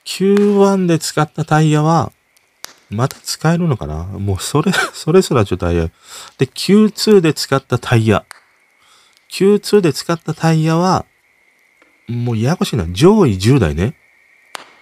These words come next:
キューツーで、あの、上位十台の車は、この時に最速ラップを記録したタイヤで決勝をスタートしなければいけないんだよ。<laughs> ややこしいでしょ？もう、もう、も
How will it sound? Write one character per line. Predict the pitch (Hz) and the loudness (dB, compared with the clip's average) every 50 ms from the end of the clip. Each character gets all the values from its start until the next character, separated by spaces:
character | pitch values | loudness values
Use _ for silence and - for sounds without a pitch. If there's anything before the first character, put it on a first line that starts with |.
| - - - | -20 -18 -10
キ | - - | -2 2
ュ | 196 202 196 | 4 4 4
ー | |
ツ | - - - 196 | 2 2 2 4
ー | 185 175 165 | 4 4 4
で、 | 151 175 165 143 - - - - - - - | 2 0 0 0 -2 -6 -12 -20 -20 -16 -8
あ | 107 120 123 | -4 -2 -2
の、 | 117 110 | 0 -2
上 | 107 113 151 180 190 185 | 0 2 4 4 4 4
位 | 165 139 | 2 0
十 | 123 135 160 175 165 | 0 0 0 0 2
台 | 156 135 | 2 0
の | 120 117 | 0 -2
車 | - - 123 135 135 135 135 | -2 -2 -2 0 0 0 0
は、 | 151 180 156 - - _ _ _ _ - - - - - - - _ _ _ _ _ | 0 0 -2 -2 -4 _ _ _ _ -20 -20 -20 -20 -20 -20 -20 _ _ _ _ _
こ | - - 180 | -2 0 2
の | 185 196 | 2 2
時 | 185 208 196 - 165 | 0 -2 -4 -2 -2
に | 151 135 | -2 -2
最 | 120 - - 165 180 190 | -2 0 2 2 2 2
速 | 180 - 190 - 185 | 2 0 -2 -2 0
ラ | - 180 180 | 0 0 -2
ッ | 175 _ - | -2 _ -4
プ | - 156 147 139 139 139 139 135 139 143 170 | -2 0 0 2 0 0 0 0 0 0 0
を | 170 | -2
記 | 160 - - 156 | -2 -4 -4 -4
録 | 165 160 - 160 147 | -2 -2 0 -2 -2
し | - - | -2 -4
た | - - 170 160 123 85 - _ _ _ _ _ _ _ _ _ _ | -2 0 2 2 2 0 -4 _ _ _ _ _ _ _ _ _ _
タ | - - - 160 | -10 -2 -2 0
イ | 170 170 | 2 2
ヤ | 165 165 156 | 2 2 2
で | 175 170 123 - _ _ _ _ _ - - - | 2 0 0 -2 _ _ _ _ _ -20 -16 -12
決 | - - 131 | -8 -6 -6
勝 | 127 - - - - 185 180 | -4 -2 -2 0 2 2 2
を | 175 170 180 170 101 - - | 4 2 2 2 0 0 -2
ス | - - - - - - | -10 -12 -12 -10 -4 0
タ | 220 214 | 0 0
ー | 208 | 2
ト | - 107 | 0 -2
し | 95 - 101 | 0 0 0
な | 95 92 | -2 -2
け | - 92 | 0 0
れ | 85 | -2
ば | 78 76 | -2 -2
い | 73 | -4
け | - - 82 | -4 -2 -2
な | 82 | 0
い | 82 | 0
ん | 78 | -2
だ | 76 | -4
よ。 | 73 71 - _ _ _ _ _ _ _ _ _ _ | -6 -8 -10 _ _ _ _ _ _ _ _ _ _
<laughs> | _ - 165 156 554 - - - | _ 0 2 2 2 0 -6 -4
や | - 98 90 92 104 139 | -2 -2 2 2 2 2
や | 185 | 2
こ | - 233 | 2 0
し | 208 - | 0 2
い | 196 | 2
で | 120 85 | 0 0
し | - | -2
ょ？ | 76 | -4
も | 71 80 82 | -6 -4 -4
う、 | |
も | 85 98 | -4 -4
う、 | |
も | 95 | -4